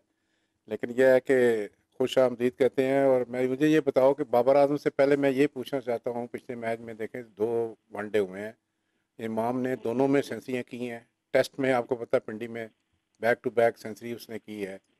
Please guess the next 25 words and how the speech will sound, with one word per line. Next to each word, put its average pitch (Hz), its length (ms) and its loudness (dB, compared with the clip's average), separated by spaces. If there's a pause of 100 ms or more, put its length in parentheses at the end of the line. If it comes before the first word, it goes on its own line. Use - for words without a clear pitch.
(500)
तो 135 720 4 (420)
आप 131 240 0
इसके - 220 -2
साथ 131 280 2
क्या, 123 220 0
आपका 117 240 2
junior 120 380 -2
था 120 160 0
ये, 107 280 0 (120)
छोटे 107 220 -4
भाइयों 104 300 -4
की 117 120 -12
तरह, 104 280 -4 (360)
आपने 110 300 -4
इसको 107 180 -8
ट्रेंड 113 300 -6
भी 110 140 -12
किया, 101 300 -6
खिलाया 101 380 -2
भी 101 160 -6
है। 90 200 -4 (680)
मुझे 147 220 4
ये 151 80 6
बताएं 135 360 0 (100)
कि 123 360 6